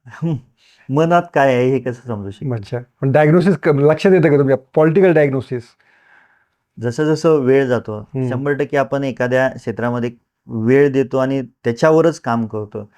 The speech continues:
Speaker 1: निश्चितपणे आपल्याला समजतं की हा माणूस कशा कामानिमित्त आलाय,
Speaker 2: ओके.
Speaker 1: त्याच्या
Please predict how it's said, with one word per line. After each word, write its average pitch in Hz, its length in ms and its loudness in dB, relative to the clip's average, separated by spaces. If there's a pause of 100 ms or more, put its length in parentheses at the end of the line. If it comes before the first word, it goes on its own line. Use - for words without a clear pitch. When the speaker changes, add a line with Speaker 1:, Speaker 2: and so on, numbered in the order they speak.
(200)
Speaker 1:
निश्चितपणे 143 500 -6
आपल्याला 117 280 -2
समजतं 113 460 -6
की 110 80 -8
हा 117 160 -6
माणूस 110 260 -6
कशा 123 360 -4 (640)
कामानिमित्त 127 640 -2
आलाय, 117 320 -2 (220)
Speaker 2:
ओके. 123 520 -12
Speaker 1:
त्याच्या 139 440 2